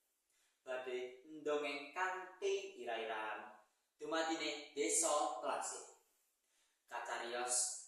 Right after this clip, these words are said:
Gusti Pangeran Mangkunegara Setunggal kagungan tlatah jajahan ingkang wiyar sanget. Udakara ngantos dumugi Ponorogo sisih lor. Rikala semanten Bupati Ponorogo tesih dereng saged maos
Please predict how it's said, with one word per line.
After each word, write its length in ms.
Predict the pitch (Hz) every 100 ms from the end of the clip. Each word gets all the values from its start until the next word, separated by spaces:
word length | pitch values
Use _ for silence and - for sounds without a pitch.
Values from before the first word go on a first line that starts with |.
| - -
Gusti 560 | - - - 214 202
Pangeran 640 | - 277 269 226 - - 170
Mangkunegara 640 | - - 127 120 120 120
Setunggal 720 | 117 - 127 135 131 - - -
kagungan 500 | 165 - 139 139 143
tlatah 480 | 165 151 - - -
jajahan 640 | 131 117 123 - - -
ingkang 720 | - 170 - - - - -
wiyar 320 | - - - -
sanget. 480 | - - 214 - _ _ _ _
Udakara 1040 | - 180 - 151 - 139 139 139 175 185 -
ngantos 720 | 202 208 - - - - 143
dumugi 540 | 127 123 120 117 - 160
Ponorogo 720 | 135 - - - - - -
sisih 400 | - - - 98
lor. 300 | 98 - - _ _ _ _ _ _ _ _ _ _ _ _
Rikala 440 | 147 147 156 151 151
semanten 480 | 151 151 151 160 165 - - - _ _ _ _ _
Bupati 640 | 156 151 160 - 143 143
Ponorogo 720 | 143 135 - - - - -
tesih 400 | 208 - - -
dereng 200 | - -
saged 600 | - 120 - - - -
maos 320 | 123 - -